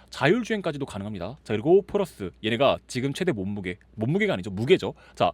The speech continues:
삼백 킬로그램 이상을 지금 계속해서 지금 지탱이 가능해요. 그러면 이제 농업 같은 경우는 다들 아시겠지만 한 포대, 두 포대 옮기지 않아요. 정말 무겁게 옮기죠. 그런데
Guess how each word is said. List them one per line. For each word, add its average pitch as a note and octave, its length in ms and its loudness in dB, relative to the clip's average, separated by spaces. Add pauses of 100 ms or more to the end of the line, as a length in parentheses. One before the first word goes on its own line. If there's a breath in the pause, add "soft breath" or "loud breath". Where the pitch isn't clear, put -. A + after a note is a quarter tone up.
(160 soft breath)
삼백 A#3 320 -2
킬로그램 G3+ 560 2
이상을 B2 320 -6
지금 D3+ 240 -6
계속해서 D3+ 520 -2 (180)
지금 C3+ 180 -6
지탱이 F3 380 -4
가능해요. F#2+ 400 -8 (220 soft breath)
그러면 D3+ 280 4 (280 loud breath)
이제 F#3+ 200 8
농업 C#3+ 340 2
같은 G3 240 -2
경우는 E3 200 -2
다들 A2+ 200 -8
아시겠지만 A2 540 -4
한 A3+ 180 -4
포대, G3 220 0
두 - 160 -4
포대 F3 180 -2
옮기지 G2+ 320 -6
않아요. F2+ 320 -10
정말 D3 360 2
무겁게 B2 300 -8
옮기죠. E2+ 300 -10 (100)
그런데 C#3 360 -2